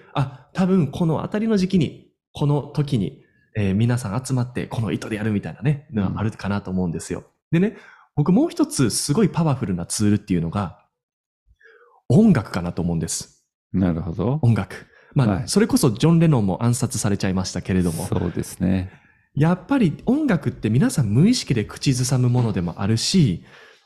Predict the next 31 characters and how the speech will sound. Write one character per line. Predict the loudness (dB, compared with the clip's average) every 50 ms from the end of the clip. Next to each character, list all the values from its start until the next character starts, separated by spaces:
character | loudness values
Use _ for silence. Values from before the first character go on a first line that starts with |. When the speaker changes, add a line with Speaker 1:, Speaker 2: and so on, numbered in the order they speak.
| _ -4
Speaker 1:
か | 0 2
な | 2 2
り | 2 2 0
意 | 0 0
識 | 0 0 -4 -4 -2 -2 -2
を | -2
固 | -2 -4 -4
定 | -2 -2 -2 -2
す | -2 -2 -2 0
る | 0 0 2 2
上 | 0 0
で | 0 0 -2 -2 -2 -4 -6 -8 -8
す | -6 -6 -2 -2 0 0
ご | 2 2
い | 2 2 0 -4 -10 -10 -2
便 | 0 2 2 4 2
利 | 2 2
な | 0
ツ | -4 -4 -4 -2
ー | -2
ル | 0
で | 0 0
も | -2 -4 -6 -8
あ | -6 -4
る | -2 -2
ん | -2
で | -2 -4
す | -6 -8
よ。 | -12 -12 -10 -10
Speaker 2:
う | -4 0 2
ん。 | 2 2 2 2 0 -2 -6 -10 -16